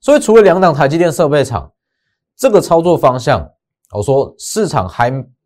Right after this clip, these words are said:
不知道它第三季营收，十月份营收的股票，这部分也是我们短线操作的一个布局方向。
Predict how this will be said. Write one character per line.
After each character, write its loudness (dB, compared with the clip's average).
不 -4
知 -12
道 0
它 -4
第 -8
三 -4
季 -10
营 -10
收， -8
十 -10
月 2
份 -2
营 -8
收 -4
的 -2
股 -12
票， -8
这 2
部 0
分 -4
也 -6
是 -4
我 2
们 -6
短 -4
线 -8
操 -2
作 -6
的 -4
一 -4
个 -4
布 -10
局 -14
方 -14
向。 -16